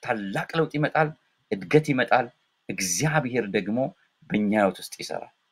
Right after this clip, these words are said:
ስለዚህ ዛሬ ኢየሱስ እንዳለው «በጎቼ ድምፄን ይሰማሉ፣ እኔም አውቃቸዋለሁ፣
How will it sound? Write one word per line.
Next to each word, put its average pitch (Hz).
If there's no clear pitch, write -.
ስለዚህ 127
ዛሬ 95
ኢየሱስ 107
እንዳለው 82
«በጎቼ 107
ድምፄን 101
ይሰማሉ፣ 80
እኔም 101
አውቃቸዋለሁ፣ 98